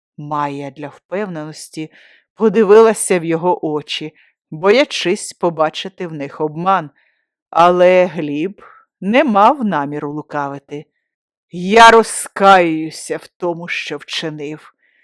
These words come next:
Це моя найбільша помилка,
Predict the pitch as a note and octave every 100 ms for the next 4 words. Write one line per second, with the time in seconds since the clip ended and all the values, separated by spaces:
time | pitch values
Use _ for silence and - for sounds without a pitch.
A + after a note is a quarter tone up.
0 | _ - - B3 B3+ C4 G3 F#3+ F3+ G3
1 | G#3+ F#3+ F#3 D3+ F3+ G#3+ - - G3 _
2 | G3 F#3 F3+ F3 D3 C#3+ - E3